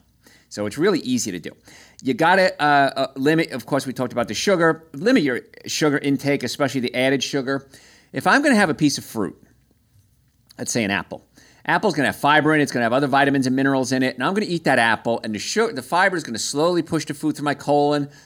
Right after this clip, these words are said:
the fiber's gonna block up the receptor sites, I'm not gonna absorb as much sugar, and it's gonna have other vitamins, minerals, and nutrients in it. Now I'm gonna juice that apple and drink the juice.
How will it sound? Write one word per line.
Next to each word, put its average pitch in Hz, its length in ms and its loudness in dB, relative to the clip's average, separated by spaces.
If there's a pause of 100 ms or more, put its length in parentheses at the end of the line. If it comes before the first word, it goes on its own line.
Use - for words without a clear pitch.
(100)
the 113 40 -12
fiber's 143 300 0
gonna 120 120 -4
block 135 380 0
up 151 140 0
the 127 100 -8
receptor 143 400 -2
sites, 139 320 0
I'm 120 80 -6
not 127 140 -2
gonna 110 100 -8
absorb 127 320 0
as 135 100 -4
much 143 200 -4
sugar, 139 480 -2 (320)
and 123 160 -2
it's - 80 -10
gonna 127 120 -2
have 120 120 2
other 143 120 2
vitamins, 131 400 0
minerals, 120 300 -2
and 120 80 0
nutrients 117 420 -4
in 73 100 -14
it. - 120 -20
Now 202 140 0
I'm 277 80 -2
gonna 254 120 -2
juice 208 260 -4
that 92 140 -4
apple - 320 -12 (640)
and 113 160 -6
drink 180 280 0
the 156 80 -4
juice. 143 500 -2